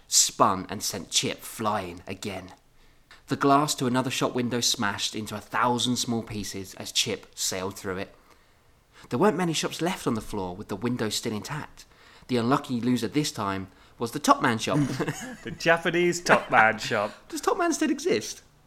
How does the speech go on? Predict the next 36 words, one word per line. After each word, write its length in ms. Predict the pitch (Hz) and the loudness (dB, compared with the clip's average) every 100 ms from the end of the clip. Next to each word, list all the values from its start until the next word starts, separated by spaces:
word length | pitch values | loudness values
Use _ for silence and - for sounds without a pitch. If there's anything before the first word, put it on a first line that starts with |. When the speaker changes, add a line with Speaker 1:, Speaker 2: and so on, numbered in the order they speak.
| _ _ - | _ _ -20
Speaker 2:
I 60 | - | -8
think 220 | 302 320 | -8 -6
so. 300 | 415 427 381 - - - - - | -2 -2 -2 -8 -20 -20 -20 -4
Speaker 1:
Or 100 | 247 | 2
is 60 | |
it? 100 | 247 190 | 2 2
Speaker 2:
I 20 | |
think 200 | 254 214 | -2 0
so. 260 | 127 104 - | -2 -2 -4
Speaker 1:
Is 140 | 220 120 | -6 -4
it? 80 | 156 | -4
Okay, 380 | 170 98 98 110 - | -4 -2 -4 -6 -4
fine. 260 | 120 104 - - | -4 -4 -8 -2
Or 200 | 131 127 | 2 2
did 100 | 123 | 2
the 80 | 123 | 0
one 260 | 127 123 | 4 2
destroy 320 | 113 104 127 117 | 2 0 2 4
them 120 | 110 | 2
all 80 | 107 | 2
brick 240 | 135 117 | 2 2
by 100 | 117 | 0
brick? 220 | 117 113 220 | 2 2 4
<laughs> 20 | |
Speaker 2:
Oh 120 | 220 | 4
no, 460 | 226 220 220 214 143 - | 4 6 6 6 2 4
Top 240 | 220 214 | 4 6
Shop! 540 | 233 208 190 - - - - - | 8 10 8 2 -12 -14 -10 -2
<laughs> 80 | 277 - - - - - - - | -2 -2 -6 -6 -6 -2 0 4
This 220 | 175 160 165 | 6 6 6
is 140 | 147 | 4
the 100 | 160 | 2
last 400 | 156 160 160 - | 8 8 8 6
straw, 340 | - 196 190 180 | 6 8 10 10
the 140 | 175 | 8
one! 560 | 170 185 180 175 160 | 10 12 12 10 6